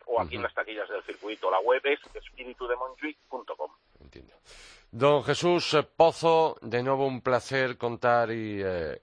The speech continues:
Speaker 2: que nos hayas, mm, contado, eh, cómo será esta quinta edición del Espíritu de Montjuic este fin de semana, a partir del viernes, pero mejor que contarlo, por supuesto, es ir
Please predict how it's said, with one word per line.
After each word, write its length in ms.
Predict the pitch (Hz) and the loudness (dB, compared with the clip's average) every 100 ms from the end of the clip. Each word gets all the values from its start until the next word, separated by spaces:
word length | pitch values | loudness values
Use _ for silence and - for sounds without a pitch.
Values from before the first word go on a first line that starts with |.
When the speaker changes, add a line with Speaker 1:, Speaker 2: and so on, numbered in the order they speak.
| - | -4
Speaker 2:
que 100 | 139 | -2
nos 200 | 131 - | 0 2
hayas, 320 | 165 143 - - | 2 2 -2 -10
mm, 500 | 104 104 98 87 65 50 - | -12 -10 -10 -12 -14 -10 2
contado, 600 | 131 120 139 120 85 - _ _ _ _ | 4 6 6 4 -2 -10 _ _ _ _
eh, 560 | 92 95 92 87 73 71 _ _ _ _ | -4 -2 -2 -4 -8 -12 _ _ _ _
cómo 280 | - 123 127 | -2 0 0
será 280 | - 123 127 | 0 2 2
esta 320 | 120 - 104 | 2 0 -2
quinta 340 | - 208 196 180 | -2 -6 0 2
edición 720 | 160 123 - 123 107 95 69 | 2 -2 -4 -2 -2 -6 -14
del 380 | - 82 95 87 | -14 -8 -8 -6
Espíritu 400 | 85 - 127 120 | -8 -8 -8 -6
de 80 | 113 | -4
Montjuic 480 | 107 92 143 156 - _ - - - | -4 -4 -4 -6 -12 _ -20 -20 -4
este 260 | 135 143 | -2 0
fin 140 | 139 131 | 0 -2
de 60 | |
semana, 320 | 110 113 147 175 | -4 0 2 2
a 60 | |
partir 280 | 117 104 120 | 2 0 -2
del 120 | 107 | -2
viernes, 380 | 110 139 143 147 | 0 0 0 -2
pero 280 | - 120 110 | 0 2 2
mejor 400 | 104 123 139 143 | 0 -4 0 -2
que 120 | 101 | -2
contarlo, 580 | 92 90 117 110 120 104 - | -8 -4 -2 0 -2 -4 -8
por 120 | 95 | -6
supuesto, 380 | 95 107 - 117 | -4 -4 -2 -4
es 160 | 98 | -4
ir 240 | 123 131 | -4 -6